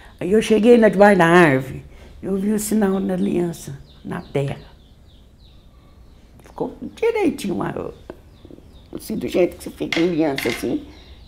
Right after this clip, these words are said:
fez o buraquinho, ficou lá. Só que você não via sinal de dedo de gente ter pegado ela, eu ainda olhei.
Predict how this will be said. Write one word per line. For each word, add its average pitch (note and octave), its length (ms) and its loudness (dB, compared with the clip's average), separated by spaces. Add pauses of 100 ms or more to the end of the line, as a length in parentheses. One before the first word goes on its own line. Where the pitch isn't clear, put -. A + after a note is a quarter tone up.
fez G3+ 220 0
o - 20 0
buraquinho, F#3+ 640 0 (460)
ficou - 280 -4
lá. E3 240 -6 (540)
Só - 240 8
que - 80 -2
você D4+ 100 6
não D4+ 140 10
via D#4 240 8
sinal C#4 540 8
de A3 160 6
dedo F3+ 440 4
de E3+ 220 -4
gente E3 380 0
ter E3 160 -2
pegado C#3+ 560 4
ela, G#2+ 260 4
eu B2+ 80 2
ainda E3 240 10
olhei. G#3+ 560 10